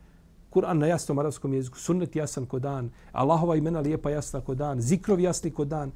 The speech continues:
Imaš nešto u zikrima, zikriš, kažeš, „Allahu dragi, što ovo znači? Koga ja dovim? Šta ja tražim ovdje?” Sve jasno. I ti sad liječiš nekoga nekakvim, e, ovaj, habsun habis, hađenun jabis, šihabun kabis.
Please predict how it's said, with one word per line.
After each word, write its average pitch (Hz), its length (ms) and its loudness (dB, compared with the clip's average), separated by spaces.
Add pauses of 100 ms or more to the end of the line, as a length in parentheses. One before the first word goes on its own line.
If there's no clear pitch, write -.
(160)
Imaš 208 180 6
nešto 202 180 0
u 165 40 6
zikrima, 185 360 2
zikriš, 180 400 -2
kažeš, - 260 -4 (220)
„Allahu 113 280 -10
dragi, - 220 -20
što - 180 -20
ovo - 140 -20
znači? - 360 -20
Koga 139 200 -8
ja 147 140 -10
dovim? - 260 -16 (280)
Šta - 160 -6
ja 135 80 -4
tražim 110 380 -12
ovdje?” 101 200 -14 (400)
Sve 269 180 4
jasno. 240 360 6 (540)
I 202 100 6
ti 240 160 4
sad 233 200 6
liječiš 233 420 4
nekoga 208 320 4
nekakvim, 180 440 2 (400)
e, - 40 -10 (240)
ovaj, 120 400 2 (200)
habsun 135 380 4
habis, 175 440 4
hađenun 123 360 0
jabis, 190 440 6
šihabun 139 460 2
kabis. 196 500 4